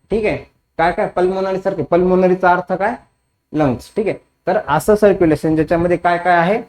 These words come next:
पल्मोनरी, पल्मोनरी म्हणजे लंग्स आणि आपलं हार्ट आहे. तर हार्ट पासून लंग्सला जातंय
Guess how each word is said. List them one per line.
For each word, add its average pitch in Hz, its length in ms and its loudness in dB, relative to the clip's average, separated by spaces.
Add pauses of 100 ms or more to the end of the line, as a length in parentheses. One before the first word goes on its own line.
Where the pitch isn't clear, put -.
(120)
पल्मोनरी, 151 680 2
पल्मोनरी 160 520 -2
म्हणजे 165 360 -2
लंग्स 175 300 0
आणि 160 200 -2
आपलं 190 320 0 (280)
हार्ट 170 260 4
आहे. 127 200 2 (380)
तर 180 100 6
हार्ट 170 320 2 (100)
पासून 185 300 -2
लंग्सला 185 380 0
जातंय 180 340 -2